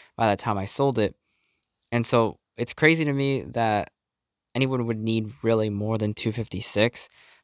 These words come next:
Maybe someone might need five twelve, but anything more than that, I think you should just get an S S D,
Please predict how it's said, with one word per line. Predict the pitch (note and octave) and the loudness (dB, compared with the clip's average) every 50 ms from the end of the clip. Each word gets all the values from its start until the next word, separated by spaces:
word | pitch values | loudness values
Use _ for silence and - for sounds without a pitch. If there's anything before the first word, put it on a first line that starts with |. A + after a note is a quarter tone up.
| _ - | _ -2
Maybe | - A#2 B2+ C#3 D3 D3 D#3 D3+ D3+ D3+ D3+ C#3+ | 2 4 4 4 4 4 4 4 4 4 2 0
someone | - - - C#3 C#3+ D3 C#3+ C#3 | -2 -2 0 2 2 2 2 2
might | C3 B2+ | 2 0
need | A2 B2 C3 - | 0 0 -2 0
five | - C#3+ C3+ C3+ C3 - | 2 4 4 4 4 0
twelve, | - - - D#3+ D#3+ F3 F3 E3+ - | -4 -4 -2 0 0 0 -2 -4 -4
but | - - - | -4 -4 -2
anything | D#3+ F#3+ G3 G3 - D#3+ B2 A2+ | -2 -4 -4 -4 -4 -4 -4 -2
more | A2 A#2 A#2+ B2+ | -2 -2 0 0
than | C3 C3 B2 B2 | 0 -2 -2 0
that, | B2 B2 C3 C3 A2+ - | 2 2 2 2 2 0
I | - - A2+ | -2 -4 -4
think | - - B2+ A#2+ | -2 -2 -2 0
you | B2 A#2 | 0 0
should | A2+ B2 A2 - | 0 -2 -4 -4
just | - A2 G#2 G#2+ - - | -2 -2 -2 -2 -4 -4
get | - A2 G#2 - - | -2 -2 -2 -2 -4
an | - A2 | -4 -4
S | G2+ F#2+ G#2+ - - | -2 -2 -4 -4 -4
S | G2 G2+ A#2 - | -6 -6 -6 -6
D, | - A2+ G#2+ G2 G2+ - | -4 -4 -2 -2 -4 -6